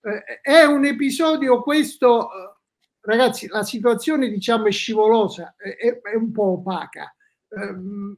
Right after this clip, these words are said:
allora, se dovessi fare un paragone, se dovessi fare un paragone, perché parliamo anche di mafia, c'è questa evocazione della mafia. Ecco,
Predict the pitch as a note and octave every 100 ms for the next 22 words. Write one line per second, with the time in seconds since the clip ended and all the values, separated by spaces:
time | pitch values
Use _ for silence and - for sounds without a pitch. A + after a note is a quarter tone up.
0 | _ A#3 C4+ C#4+ C4 C4+ C4 D#4 E4 -
1 | C#4+ C4+ B3+ B3 A#3 A#3+ A3+ G#3+ F#3+ D#3+
2 | D#3+ _ _ - A3 C4 C4 A3+ G3 G3
3 | F3 F#3 F3 F3 D3+ - _ _ _ _
4 | _ A3 G#3+ A#3+ B3+ B3 D4 D4 C#4 B3
5 | B3 C4 B3 A#3+ A#3 B3+ A3+ G3+ G3+ -
6 | B3 B3 C4+ - A#3+ A3+ A#3 A3+ A3+ -
7 | C4+ C4+ B3 A#3 G#3+ A3 G#3 G3+ F#3+ D3
8 | - D3+ - A#3 A3 -